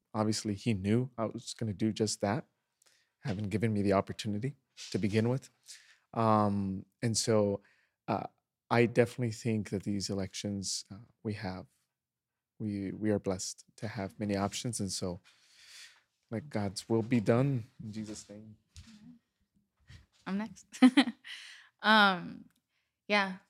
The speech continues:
Speaker 2: I agree, definitely. E-, every, every time someone comes up to me, they're like, "Oh, Bonnie, you know, who do you think is gonna be it?" And I stop them. I have to stop them, and I tell them, "Look,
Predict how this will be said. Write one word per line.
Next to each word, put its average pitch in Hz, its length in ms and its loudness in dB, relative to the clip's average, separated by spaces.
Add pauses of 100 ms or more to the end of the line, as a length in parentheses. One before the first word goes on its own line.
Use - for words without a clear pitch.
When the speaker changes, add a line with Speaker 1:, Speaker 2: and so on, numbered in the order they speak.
Speaker 2:
I 208 200 0
agree, 190 340 -6
definitely. 170 600 -8 (360)
E-, 185 60 4
every, 208 600 4
every 214 180 4
time 240 180 2
someone 220 280 0
comes 196 240 -6
up 170 140 -12
to - 120 -14
me, 175 260 -8
they're 175 240 -16
like, 180 220 -14 (420)
"Oh, 180 380 -8
Bonnie, 190 560 -6
you 185 60 -6
know, 180 260 -6 (240)
who 190 140 -6
do 185 40 -2
you 196 60 -2
think 196 160 -2
is 196 80 -6
gonna 202 140 -4
be 196 180 -4
it?" 202 120 -2 (280)
And 214 220 -4 (200)
I 240 120 10
stop - 380 -2
them. 190 200 -6
I 196 60 -2
have 240 220 0
to 285 80 -8
stop 190 240 -8
them, 190 200 -12
and 190 180 -10
I 190 120 -6
tell 202 160 -10
them, 196 280 -12
"Look, 233 220 -4